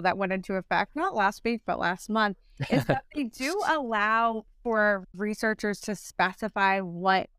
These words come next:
Speaker 1: open da-, data they're going to share. So
Speaker 2: Good.
Speaker 1: when you're applying for N I H funding and you inevitably get all that funding, Austin,
Speaker 2: Yes.
Speaker 1: you are able to put in your report that you don't plan on sharing specific acoustic files, but maybe you'll share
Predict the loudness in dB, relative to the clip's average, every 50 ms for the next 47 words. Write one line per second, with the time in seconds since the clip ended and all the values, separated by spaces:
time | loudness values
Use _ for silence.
0 | _ _ _ -6 -6 -4 -2 -2 -2 -2 0 0 -2 -2 -2 -4 -6 -4 -4 -2
1 | -2 -2 -2 -4 -4 -4 -4 -6 -6 -6 -6 -8 -6 -8 -6 -6 -4 -6 -8 _
2 | _ _ _ _ _ -4 0 4 4 4 4 2 -2 -6 -10 -18 -20 -16 -6 -2
3 | -2 0 0 0 0 0 0 0 0 -2 -2 0 0 -2 -2 -2 -2 0 0 0
4 | 0 -2 -2 -2 -2 0 0 0 0 -2 -2 -4 -6 -6 -4 -4 -2 0 0 -2
5 | -2 -2 -2 -2 -2 -2 -2 -2 -2 -2 -2 -2 -4 -6 -6 -6 -6 -6 -6 -8
6 | -10 -14 -8 -2 2 2 2 2 2 0 2 2 2 0 0 -2 -4 -4 -4 -2
7 | -2 -4 -4 -4 -4 -4 -6 -6 -8 -6 -4 -2 -2 -2 -4 -8 _ _ _ -4
8 | 0 0 0 2 0 -4 -8 _ -10 -12 -12 -14 _ _ _ 0 0 0 0 -2
9 | -4 -6 -8 -12 -10 -8 -8 -8 -8 -12 -10 -4 -2 0 0 0 -2 -4 -4 -2
10 | 0 2 2 2 2 2 2 0 0 -4 -4 -6 -8 -4 0 2 2 2 2 0
11 | -4 _ -4 0 2 4 4 4 2 0 -4 -6 -4 -2 -2 0 0 -2 -2 -2
12 | -2 -2 -4 -4 -6 -10 _ _ _ _ _ _ _ _ _ _ _ _ -20 -8
13 | -2 0 0 0 0 -2 -2 -2 0 0 0 -2 -2 -2 0 0 0 0 0 -2
14 | -4 -8 -10 -10 -10 -10 -10 -8 -8 -8 -8 -6 -6 -6 -4 -2 -4 -6 -4 -2
15 | 0 2 2 2 2 0 -4 -6 -6 -4 -4 -4 -4 -2 -2 -2 -2 -2 -2 -4
16 | -4 -4 -2 0 0 0 -2 -4